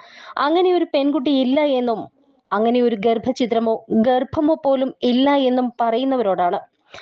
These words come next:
അങ്ങനെ ഒരു പെൺകുട്ടിയുണ്ട്." ഇങ്ങനെ തുടങ്ങുന്നതാണ് ന്യൂസ് മലയാളം അസോസിയേറ്റ് എഡിറ്ററായ ലക്ഷ്മി പത്മ സോഷ്യൽ മീഡിയയിൽ പങ്കുവച്ച കുറിപ്പ്. ലക്ഷ്മിയുടെ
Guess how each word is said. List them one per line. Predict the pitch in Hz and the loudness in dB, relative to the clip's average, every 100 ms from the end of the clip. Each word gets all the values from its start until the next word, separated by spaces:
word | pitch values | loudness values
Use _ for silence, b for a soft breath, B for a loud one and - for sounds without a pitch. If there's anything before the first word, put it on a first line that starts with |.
| B B | B B
അങ്ങനെ | 202 220 233 | -2 2 2
ഒരു | 214 - | 0 0
പെൺകുട്ടിയുണ്ട്." | 208 214 233 196 185 185 - _ _ _ _ _ _ _ _ B B B B | -2 0 0 2 2 0 -4 _ _ _ _ _ _ _ _ B B B B
ഇങ്ങനെ | 311 359 392 339 - - | 2 4 2 -2 -4 0
തുടങ്ങുന്നതാണ് | 294 311 311 294 277 269 - | 0 2 0 0 0 -2 0
ന്യൂസ് | 254 262 277 294 | 2 2 2 0
മലയാളം | 277 254 262 254 - | 2 2 0 -2 -4
അസോസിയേറ്റ് | - 269 - 269 262 - | 0 -2 0 0 -2 -2
എഡിറ്ററായ | 233 220 247 233 | -4 -2 0 0
ലക്ഷ്മി | 233 220 - 269 262 - | 0 -2 -2 -2 -2 -2
പത്മ | 233 - 220 - | -4 -2 -4 -6
സോഷ്യൽ | - 247 226 294 | -4 -2 0 -2
മീഡിയയിൽ | 262 247 233 233 226 | -2 -2 0 -2 -2
പങ്കുവച്ച | 208 202 - | -2 -2 -2
കുറിപ്പ്. | - - 185 180 202 - _ _ _ _ _ 202 _ _ _ 453 _ 233 B B B B - - | -6 -4 -2 -2 -4 -8 _ _ _ _ _ _ _ _ _ -20 _ -20 B B B B -20 -4
ലക്ഷ്മിയുടെ | 294 311 - - 381 359 339 | -2 0 -2 2 2 4 0